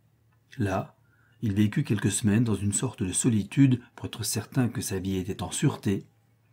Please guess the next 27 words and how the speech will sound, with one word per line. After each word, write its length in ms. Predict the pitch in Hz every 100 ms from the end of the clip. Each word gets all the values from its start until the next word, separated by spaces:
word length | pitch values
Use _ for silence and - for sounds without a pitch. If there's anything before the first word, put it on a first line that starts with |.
| _ _ _ -
ne 160 | 113
se 160 | 98 -
communiquant 720 | 95 123 110 104 104 - 131
que 180 | 120 113
ce 120 | 107
qu'il 160 | - 98
fallait 320 | - 95 113
pour 200 | - 95
apprendre 440 | 95 - 120 110
ce 120 | - 110
qu'il 200 | 110 95
voulait 180 | 98
savoir. 560 | 90 95 90 92 85 - _ _ _ _ _ _ _ _ _ _ _
Tout 140 | 131
était 200 | 110 -
calme, 480 | 104 107 92 87 85 - _ _ _
et 60 | -
son 240 | - 107
nom, 280 | 107 120 151 _ _ _ _ _ - _
que 80 | -
les 180 | 127 131
hommes 140 | 165
devaient 180 | 135 107
redouter 600 | 107 117 117 131 143 -
et 60 | 98
Dieu 180 | 95
maudire, 580 | 90 104 110 127 123 120